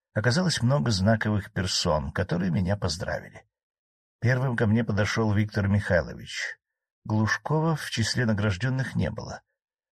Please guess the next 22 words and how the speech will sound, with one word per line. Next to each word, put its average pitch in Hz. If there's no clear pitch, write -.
Но 98
без 95
него 92
не 95
обошлось, 90
премию 95
получили 92
и 92
его 90
подчинённые, 120
так 107
что -
академик 95
на 95
награждении, 92
а 82
потом 90
и 90
на 90
банкете 110
тоже 123
присутствовал. -